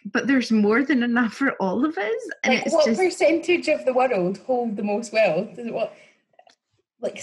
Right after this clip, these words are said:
Speaker 1: I think it's
Speaker 2: six percent?
Speaker 1: Yeah, five percent of the
Speaker 2: Under,
Speaker 1: world.
Speaker 2: I mean, it's under ten percent. I'm probably plucking it out.
Speaker 1: No, no, you're
Speaker 2: It's
Speaker 1: not.
Speaker 2: under
Speaker 1: It's five, five percent of the world own, eh, five percent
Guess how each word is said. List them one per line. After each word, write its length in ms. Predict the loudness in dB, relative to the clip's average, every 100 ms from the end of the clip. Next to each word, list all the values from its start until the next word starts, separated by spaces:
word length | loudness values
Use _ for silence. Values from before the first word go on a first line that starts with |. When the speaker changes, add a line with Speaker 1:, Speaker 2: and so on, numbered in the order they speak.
| -4
Speaker 1:
I 100 | 0
think 200 | 0 2
it's 120 | 0
Speaker 2:
six 100 | 0
percent? 240 | -2 -4 _ _ _ _ _ _ -2
Speaker 1:
Yeah, 160 | -2 -4 -2
five 380 | 2 2 0 2
percent 400 | -2 2 0 2
of 60 |
the 40 | 2
Speaker 2:
Under, 120 | 2
Speaker 1:
world. 260 | 2 2 0
Speaker 2:
I 20 |
mean, 140 | 0
it's 140 | 0 0 2
under 260 | 2 2 2
ten 280 | 0 0 -4
percent. 460 | -8 0 0 0 -6
I'm 260 | -6 -6
probably 320 | -2 -4 -2 -8
plucking 380 | -6 -6 -4
it 100 | -4 0 -2 -4
out. 60 | -8
Speaker 1:
No, 280 | 0 4 6
no, 140 | 4 4
you're 180 | 4 4
Speaker 2:
It's 60 |
Speaker 1:
not. 160 | 4 4
Speaker 2:
under 100 | 2
Speaker 1:
It's 120 | -2
five, 300 | 0 0 0 -2 -6
five 360 | -2 0 0 -2
percent 380 | -2 0 -2
of 100 | -2
the 80 | -2
world 560 | 0 2 2 0 -2 -4
own, 440 | 0 2 4 2 0 _ -2
eh, 180 | -2
five 300 | 0 -2 -2
percent 420 | -2 -2 -2 -2